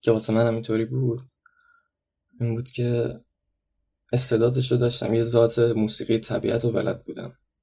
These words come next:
این هر... یعنی هر کسی که موسیقی کار می‌کنه به نظر من همینطوریه.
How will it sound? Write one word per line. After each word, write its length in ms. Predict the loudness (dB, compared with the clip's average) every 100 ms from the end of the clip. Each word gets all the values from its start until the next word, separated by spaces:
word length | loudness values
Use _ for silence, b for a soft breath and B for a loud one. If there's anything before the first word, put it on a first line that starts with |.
| _ _ _ _ _ _ _ _
این 180 | -6 -2
هر... 240 | -2 -2 -2
یعنی 160 | 0
هر 180 | 0 -2
کسی 260 | -2 -4 -2
که 60 |
موسیقی 320 | -4 -4 -6
کار 240 | -4 -4 -4
می‌کنه 280 | -4 -2 0
به 80 |
نظر 280 | -2 -4 -6
من 120 | -6
همینطوریه. 520 | -6 -8 -8 -8 -10